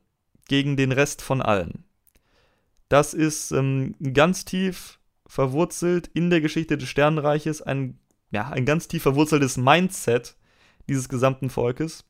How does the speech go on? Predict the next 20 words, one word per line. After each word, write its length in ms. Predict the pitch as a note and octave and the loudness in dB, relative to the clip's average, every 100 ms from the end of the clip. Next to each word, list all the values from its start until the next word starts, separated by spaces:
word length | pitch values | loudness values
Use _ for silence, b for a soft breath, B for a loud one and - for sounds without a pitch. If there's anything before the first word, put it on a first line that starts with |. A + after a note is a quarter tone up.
| _ _ _ _ _ _ _ _ _ | _ _ _ _ _ _ _ _ _
das 180 | - C3 | -4 -2
natürlich 440 | C#3+ C3 E3 D#3+ - | -2 -2 -2 -2 -4
zu 280 | D3 C#3+ | -4 -2
bestimmten 500 | C#3 - C#3+ D3 D3 | -4 -4 -4 -4 -4
gesellschaftlichen 600 | C3+ B2 C3+ C#3+ C3+ B2+ | -2 0 -2 -4 -6 -6
Entwicklungen 400 | B2 C#3+ D#3+ C#3 | -4 -2 0 -2
geführt 320 | A2+ - A#2 C#3+ | -2 -6 -6 -4
hat 240 | D#3 - _ _ _ _ | -6 -8 _ _ _ _
und 260 | C3+ C3+ - | -2 -2 -4
zu, 360 | D3 C3+ C3 - | -4 0 2 2
ähm, 420 | B2 B2 B2 - _ _ _ _ | 0 0 -4 -8 _ _ _ _
einer 300 | C3 C3 B2+ | 0 0 2
ganz 200 | C#3 D3+ | 0 0
besonderen 480 | C3 C3 C3 B2+ B2+ | 0 0 2 0 -2
Philosophie, 800 | D3+ D3 C#3 C3 - F#3+ D3 - _ _ _ _ _ - | 2 4 4 0 -4 -4 -4 -6 _ _ _ _ _ -2
die 160 | D#3 | 0
auch 140 | B2+ - | 2 0
dieses 280 | D3+ C3 B2+ | -2 -2 2
Sternenreich 500 | D3+ C#3 A#2+ A2+ - | 4 4 4 0 -2
besitzt. 440 | A#2+ B2+ - | 0 0 -2